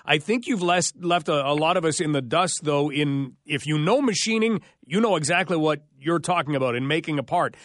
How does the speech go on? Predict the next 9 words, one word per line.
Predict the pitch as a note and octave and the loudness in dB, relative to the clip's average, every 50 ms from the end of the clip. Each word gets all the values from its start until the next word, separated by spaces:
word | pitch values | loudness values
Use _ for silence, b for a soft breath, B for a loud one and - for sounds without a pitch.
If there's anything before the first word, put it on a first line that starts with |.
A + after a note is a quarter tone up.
| B B B B _ _ | B B B B _ _
Most | - C3+ C#3+ F3 A3+ C4+ - - | -10 -2 2 2 2 2 2 0
of | B3+ A3 | 0 0
us | G#3+ F3+ D#3 - | 2 0 0 -2
don't. | - - - C3 A#2+ A2+ C#3 F#3+ G#3+ F3+ C#3 G#2 - | -4 -8 -12 -18 -8 -2 0 2 2 2 0 0 -2
So | - - E3+ D#3+ | 0 0 0 0
help | D3 - A3 C4+ - - | 2 2 0 0 2 0
us | A4+ C4+ - | -2 -2 -2
to | - D#4+ A3+ | -4 -2 -2
understand | A3 A3 G#3+ F#3+ E3 - - - G3 F#3+ F#3+ E3 C#3 C3 B2+ B2 | 0 0 0 0 0 -2 -2 -2 -2 0 2 2 2 2 0 -2